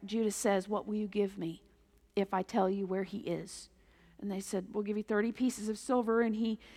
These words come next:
accepted the silver. So you have to wonder, maybe his motivation was greed. He, he just, he wanted the money, right? But we don't really know that.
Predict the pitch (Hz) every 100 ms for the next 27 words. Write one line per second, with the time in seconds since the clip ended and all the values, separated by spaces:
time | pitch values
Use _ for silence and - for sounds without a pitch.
0 | - 233 - 262 254 262 214 220 - 220
1 | 233 269 294 254 254 262 254 254 247 269
2 | 247 214 - - - 254 311 330 302 254
3 | 254 247 226 226 - 226 214 208 196 220
4 | 180 156 - - _ - _ _ _ _
5 | _ _ _ 220 - 208 208 214 - 214
6 | 208 208 226 254 269 403 285 - - _
7 | - _ - 254 - _ _ _ _ _
8 | - 220 254 302 254 262 240 202 180 170
9 | 170 220 -